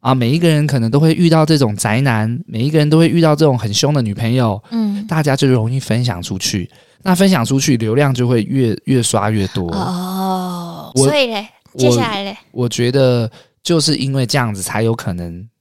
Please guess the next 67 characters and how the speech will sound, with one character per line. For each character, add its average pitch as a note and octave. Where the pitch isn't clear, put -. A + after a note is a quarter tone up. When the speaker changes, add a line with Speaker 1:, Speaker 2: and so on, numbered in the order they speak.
Speaker 1:
被 A#2+
眷 G2+
顾 G2
到。 F#2
Speaker 2:
嗯。 F#3
Speaker 1:
对 C#3+
啊， B2+
我 A#2
自 D3
己 F#3+
也 G#2
吓 D3+
到， C3+
我 B2
想 A#2
说， A2
诶， A2+
到 B2+
底 A2
怎 G2+
么 F#2+
一 -
回 G#2+
事 -
啊？ F2
因 A#2+
为 C#3+
Speaker 2:
所 D4+
以 D4
告 -
诉 C#4
我 A3+
们 G3
什 G3+
么？ F3+
年 D#4+
龄 G#4
不 F#4+
是 G4
问 E4+
题。 A3+
Speaker 1:
还 A#2+
有， B2
真 C#3
的 C3
平 A2+
常 G#2
就 A2
要 A2+
多 G#2+
做 A2
善 G#2
事， F#2+
保 F#2+
持 G#2
善 A#2
良 F#2+
的 F#2
心。 F#2+
Speaker 2:
Yeah。 G3+
Speaker 1:
这 A3+
是 G#3+
真 D#3+
的， B2
我 A#2
觉 A#2+
得。 A2+